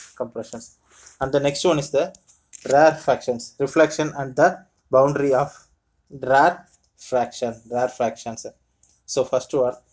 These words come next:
consider wave. If you see the wave, the compressions it can be produced traveling a solid medium strike on the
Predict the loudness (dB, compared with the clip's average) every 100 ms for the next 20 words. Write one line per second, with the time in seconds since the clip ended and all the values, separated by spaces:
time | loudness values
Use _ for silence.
0 | _ _ _ -10 -4 -2 2 2 4 4
1 | 2 0 -6 -6 -6 0 2 2 2 0
2 | 0 -4 _ _ -8 -2 -2 2 2 2
3 | -2 -6 -6 -6 -4 -4 -4 -2 2 2
4 | 2 0 0 0 0 -2 -6 -2 -4 0
5 | 0 0 -2 -2 0 0